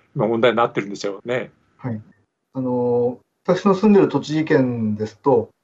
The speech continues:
Speaker 2: 県北の方に行きますと、専門医の方が、あの、病院にはいらっしゃるんですけれども、開業医とか、あの、アクセスのいいところにいないとか、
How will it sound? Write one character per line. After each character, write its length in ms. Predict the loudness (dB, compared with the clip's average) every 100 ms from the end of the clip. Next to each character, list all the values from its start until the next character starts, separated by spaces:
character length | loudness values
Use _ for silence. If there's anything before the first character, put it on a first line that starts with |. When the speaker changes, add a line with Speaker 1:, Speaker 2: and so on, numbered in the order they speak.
| _
Speaker 2:
県 160 | -4 -2
北 220 | 0 2
の 120 | 2
方 140 | 4 2
に 80 | 2
行 60 |
き 100 | 0
ま 100 | -2
す 80 | 0
と、 240 | -2 -4 -8
専 240 | -6 0 4
門 140 | 4
医 20 |
の 140 | 4 0
方 240 | -4 -6
が、 180 | -6 -12 _ _ _
あ 40 | -10
の、 560 | -6 -6 -6 -8 -12 -14 -2
病 240 | 4 6
院 60 | 6
に 60 | 6
は 120 | 6
い 40 |
ら 100 | 4
っ 20 |
し 100 | 4
ゃ 60 | 0
る 100 | -2
ん 60 | -4
で 80 |
す 120 | -10 -16
け 60 |
れ 80 | -16
ど 120 | -14
も、 120 | -14
開 240 | -8 -4 0
業 160 | 2
医 60 | 2
と 100 | -2
か、 300 | -6 -10 -12 _
あ 80 | -8
の、 80 | -8
ア 60 |
ク 80 | -6
セ 80 | -6
ス 100 | -4
の 80 | 0
い 20 |
い 40 |
と 80 | 0
こ 80 | 0
ろ 60 |
に 80 | 0
い 20 |
な 120 | -2 -2
い 80 |
と 120 | -4 -12
か、 260 | -12 -14